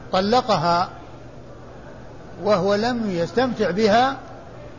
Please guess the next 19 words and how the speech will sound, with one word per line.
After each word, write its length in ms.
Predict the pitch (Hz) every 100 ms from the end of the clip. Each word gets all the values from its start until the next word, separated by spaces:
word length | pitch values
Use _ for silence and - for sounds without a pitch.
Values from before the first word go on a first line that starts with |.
| -
ولم 260 | 156 214 226
تذق 320 | 226 240 233
عسيلته 520 | 190 202 220 240 226
ويذق 440 | 202 220 233 233 180
عسيلتها، 760 | 180 214 240 247 247 269 285 - - - - - - - - -
فإن 300 | 190 208 220
ذلك 720 | 202 196 226 220 208 220 214 220 - -
لا 340 | 175 190 233 220
يكفي 640 | 233 - 190 214 240 262 - - - - - - -
في 220 | 214 196
حلها 880 | 208 247 233 214 196 220 220 226 196
للزوج 480 | 190 156 214 202 180
الأول 540 | 196 220 226 233 247
الذي 360 | 247 220 208 208
طلقها 500 | 220 220 214 190 185
ثلاثا، 420 | 185 190 151 - - - - - - - - - - -
بل 120 | 151 147
حتى 440 | 247 - 233 196
تنكح 600 | 220 247 208 156 160 139